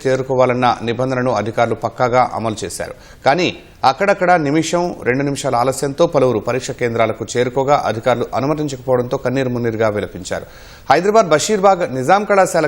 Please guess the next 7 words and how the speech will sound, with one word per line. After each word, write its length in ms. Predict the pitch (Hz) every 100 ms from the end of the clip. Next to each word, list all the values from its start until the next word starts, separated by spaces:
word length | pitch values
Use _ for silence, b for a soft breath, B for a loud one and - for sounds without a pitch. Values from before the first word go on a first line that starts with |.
| 139
కేంద్రానికి 480 | 131 123 135 185 156 98 B B - 147
ముగ్గురు 260 | 170 190 165
విద్యార్థులు 400 | 147 160 143 131
ఆలస్యంగా 380 | 135 127 120 107 90
వచ్చారు. 280 | - 87 - B - 104
లోపలికి 400 | 147 175 160 - 117
అనుమతించాలని 600 | 139 156 143 139 127